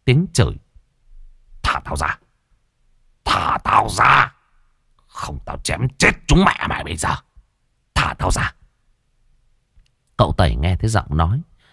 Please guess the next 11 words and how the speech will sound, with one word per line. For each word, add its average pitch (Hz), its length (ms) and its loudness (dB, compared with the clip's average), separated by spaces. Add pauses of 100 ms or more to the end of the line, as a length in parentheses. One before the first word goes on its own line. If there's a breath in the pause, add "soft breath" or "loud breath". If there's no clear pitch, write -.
(160)
pha 139 320 4
cả - 80 -2
âm 73 260 2
lẫn 104 260 2
dương, 123 280 4 (260)
thì 104 100 2
mỉm 85 400 4
cười, 73 320 2 (500)
tiến 151 260 4
lên 143 180 4
mở 78 260 4